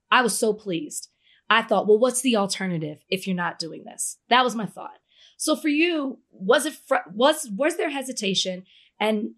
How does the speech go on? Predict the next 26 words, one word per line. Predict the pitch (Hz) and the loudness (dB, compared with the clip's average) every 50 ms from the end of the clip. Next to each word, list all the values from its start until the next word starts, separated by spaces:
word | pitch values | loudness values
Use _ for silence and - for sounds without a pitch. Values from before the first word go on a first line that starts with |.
| _ _ | _ _
whatever | _ - - - 190 180 185 247 247 254 269 277 294 | _ -20 -16 -14 -10 -2 2 4 4 6 4 4 2
your | 277 247 226 | -2 -2 -2
answer | 208 214 214 196 208 202 196 196 | -2 -2 -4 -4 -4 -6 -6 -6
is | 190 165 175 | -6 -8 -10
with | 190 190 - | -14 -6 -2
that, | 269 247 240 208 196 190 - _ _ _ _ _ _ _ _ _ _ _ _ _ _ _ _ _ _ _ _ _ _ - 226 - _ _ _ _ - | -2 0 0 -2 -4 -6 -12 _ _ _ _ _ _ _ _ _ _ _ _ _ _ _ _ _ _ _ _ _ _ -18 -18 -18 _ _ _ _ 2
how | - 190 240 269 285 | 4 4 4 4 2
frustrating | 269 - 269 269 247 - - 247 226 226 208 202 | -2 -2 -2 -2 -2 0 2 2 2 2 2 0
is | 196 175 | -2 -4
it | 214 220 - _ _ _ _ _ | -8 -12 -16 _ _ _ _ _
for, | - - | -18 -8
to | - - 214 | -6 0 2
get | 214 208 214 - | 2 2 2 0
any | 226 226 240 240 214 | 0 0 0 0 0
backlash | 202 190 185 190 180 - 185 165 170 170 165 - | 0 0 0 -2 -4 -8 -12 -12 -8 -6 -6 -2
when | - 196 190 | 0 0 0
the | 185 180 160 | 0 0 -4
whole | - - 233 233 226 220 214 | -6 -4 -2 0 0 0 0
intention | 202 190 190 - - 208 190 190 - 180 165 | -2 -4 -6 -8 -8 -6 -6 -6 -6 -6 -8
behind | 175 170 - - 185 180 175 165 | -10 -12 -10 -8 -8 -8 -8 -10
this | 160 156 165 - - | -12 -14 -14 -14 -14
is | - - - | -12 -14 -12
to | - 185 | -12 -6
save | - - 165 156 156 160 | -2 -2 0 0 -2 -4
our | 156 151 151 | -6 -8 -8
lives? | 160 - - - - - - - | -10 -14 -18 -20 -18 -16 -16 -18